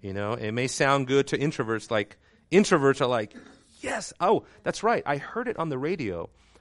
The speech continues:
There was a talk show host that was talking about it, and he was celebrating it, saying, "That's right, I don't, I hate when churches make me do that," you know what I mean? And so he was saying that that's such a common sense law that should have been passed a long time ago. And I thought, "Okay,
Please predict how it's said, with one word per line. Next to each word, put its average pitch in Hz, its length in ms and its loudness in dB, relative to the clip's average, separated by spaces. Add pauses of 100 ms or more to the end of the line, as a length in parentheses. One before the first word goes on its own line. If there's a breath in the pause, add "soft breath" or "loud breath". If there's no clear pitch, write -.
(100 soft breath)
There 117 100 -8
was 113 160 -6
a 107 40 -8
talk 139 260 -6
show 127 180 -4
host 104 240 -6
that 90 100 -10
was 98 100 -12
talking 117 380 -4
about 95 260 -2
it, 95 100 -4
and 107 120 -8
he 147 120 -8
was 147 140 -6
celebrating 104 580 -4
it, 85 120 -12 (280 soft breath)
saying, 104 500 -6
"That's - 280 -6
right, 147 320 -4
I 117 60 -4
don't, 214 220 -6 (460 loud breath)
I - 100 -8
hate 214 400 -4
when 127 120 -4
churches - 360 -10
make 98 180 -8
me 98 60 -8
do 92 160 -10
that," 82 240 -16
you 104 120 -8
know 107 80 -4
what 113 80 -2
I 110 40 -4
mean? 135 220 -4
And 117 100 -4
so 120 120 -4
he 123 120 -4
was 123 100 -8
saying 120 200 -6
that 101 140 -10 (200 loud breath)
that's - 200 -8
such - 280 -6
a - 60 -6
common 147 360 -4
sense - 280 -8
law 120 220 -2
that 82 120 -4
should 131 120 -8
have 113 60 -8
been 104 100 -6
passed 117 320 -10
a 101 60 -12
long 101 180 -8
time 123 220 -4
ago. 104 300 -10 (400 loud breath)
And 107 80 -10
I 107 40 -8
thought, 104 320 -8
"Okay, 147 560 -8